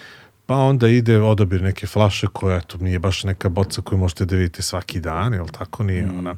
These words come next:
Speaker 1: hoćeš još jedan sleng, špajzara, nije špajzara.
Speaker 2: Špajzara.
Speaker 1: <laughs> Da, kako je ovo zglobovača, onda ovo,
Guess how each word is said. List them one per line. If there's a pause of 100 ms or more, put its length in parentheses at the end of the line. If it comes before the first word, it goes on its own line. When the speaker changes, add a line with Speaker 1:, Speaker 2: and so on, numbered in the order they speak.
(500)
Speaker 1:
hoćeš
još
jedan
sleng,
špajzara,
nije
špajzara. (340)
Speaker 2:
Špajzara.
Speaker 1:
<laughs>
Da,
kako
je
ovo
zglobovača,
onda
ovo,